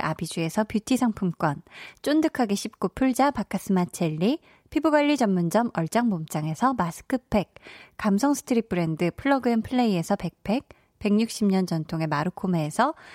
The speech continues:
미소된장과 누룩소금 세트를 드립니다. 보리님이요. "한디, 내일 저희 딸 학교 가는 거 깜빡했어요.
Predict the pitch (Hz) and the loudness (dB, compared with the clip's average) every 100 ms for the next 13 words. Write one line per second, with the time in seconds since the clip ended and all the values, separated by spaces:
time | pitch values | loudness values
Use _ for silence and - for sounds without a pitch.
0 | - _ 196 226 277 311 240 190 175 156 | -20 _ -2 0 2 2 4 0 0 -2
1 | 151 175 196 180 190 226 - 214 190 - | -2 2 2 2 2 0 -2 -2 -2 -2
2 | 165 - 208 285 294 - 196 226 196 151 | -6 -4 0 2 0 0 0 2 2 0
3 | 156 165 156 151 _ _ _ _ _ _ | 0 2 0 -4 _ _ _ _ _ _
4 | _ _ _ _ _ - - _ - 226 | _ _ _ _ _ -20 -20 _ -6 0
5 | 240 302 320 233 180 170 254 202 190 - | 4 4 4 4 4 4 2 2 -4 -14
6 | - - - - 294 277 269 277 254 185 | -20 -20 -20 -10 -2 0 2 4 2 4
7 | 202 233 - 196 208 220 233 294 359 330 | 2 2 0 -2 0 0 0 0 2 2
8 | 277 233 233 - 381 - 339 339 - 202 | 2 2 -2 -4 -2 0 0 -4 -2 0
9 | 175 175 | 2 0